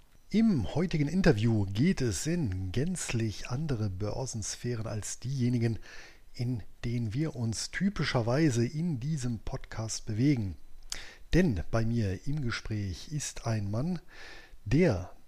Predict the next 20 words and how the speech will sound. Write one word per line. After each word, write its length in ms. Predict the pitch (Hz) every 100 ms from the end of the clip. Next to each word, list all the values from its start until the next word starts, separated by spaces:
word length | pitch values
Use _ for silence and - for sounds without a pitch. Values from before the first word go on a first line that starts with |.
| -
den 120 | 120
Traum 420 | 113 110 113 117 - -
zahlloser 840 | - - 110 113 113 104 110 104 - -
Feierenthusiasten 1600 | - - 165 107 92 - - 104 104 110 90 107 107 - -
lebt, 500 | 101 135 165 - - - - - -
denn 240 | 113 123
bereits 520 | 113 95 101 107 - - - - -
seit 320 | - 180 208
zweitausendneun 960 | - - - 123 - 113 107 107 113 110
finanziert 580 | - 180 175 - 113 -
sich 340 | 117 104 - -
Thomas 680 | - 131 139 120 107 - 101
Wittner 420 | 156 - 110 131 - - - - -
seinen 480 | 101 113 127 131 131
Lebensunterhalt 1160 | 104 104 113 - 131 110 113 104 101 117 - - -
durch 340 | 101 101 - - - -
die 100 | 135
Börse. 400 | 131 170 117 90 - - - - - - -
Allerdings 420 | 120 135 160 -
nicht 380 | 208 226 -